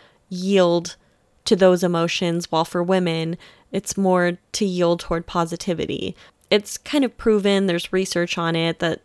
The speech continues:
that there is a culture of toxic masculinity across the world. It's not just here, or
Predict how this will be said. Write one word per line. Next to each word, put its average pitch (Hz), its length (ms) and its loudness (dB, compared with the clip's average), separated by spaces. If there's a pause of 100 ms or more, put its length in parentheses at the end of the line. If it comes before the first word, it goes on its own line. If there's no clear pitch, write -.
(120)
that 185 220 -4
there 190 160 2
is 190 260 0
a 185 80 2
culture 175 480 -2
of 165 100 -2
toxic - 540 -6 (240)
masculinity 190 1000 0 (520)
across 196 360 -2
the 180 100 0
world. 156 300 0
It's - 200 -8
not 175 160 -2
just - 360 -4
here, 156 640 -4
or 156 440 -6